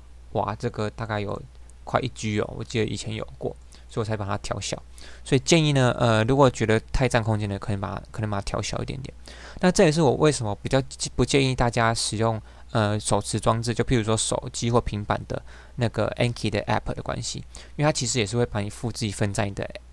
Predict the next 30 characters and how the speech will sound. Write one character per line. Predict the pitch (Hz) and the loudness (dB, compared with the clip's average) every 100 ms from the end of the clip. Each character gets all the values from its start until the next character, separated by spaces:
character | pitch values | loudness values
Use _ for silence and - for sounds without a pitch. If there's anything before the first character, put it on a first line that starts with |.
| - - - - - - - - | -20 -20 -20 -20 -20 -20 -12 -4
手 | - 101 | -2 -2
机 | - 131 - - | -2 -4 -6 -2
的 | - | 0
S | - - | 0 -2
D | 120 | -2
卡 | 113 | -2
或 | - 113 | -2 -2
是 | 117 | 0
内 | 117 107 | 0 0
建 | 113 | -2
记 | 101 107 | -2 -4
忆 | 104 | -6
体， | - 135 | -8 -10
呃， | - 131 | -4 0
那 | 131 | 0
个 | 127 | 2
内 | 135 | 2
建， | 131 123 | 4 2
内 | 131 120 | 2 0
建 | 131 120 | 0 0
那 | 117 | -2
个， | 113 - - - - - - | -2 -4 -6 -14 -18 -8 -4
那 | 117 | 0
硬 | 131 | 2
件 | 120 123 | 0 0
硬 | 127 | 0
碟 | 107 104 | 0 -2
里 | |
面。 | 104 104 - - - - - | -4 -6 -10 -16 -16 -16 0
那 | 170 | 2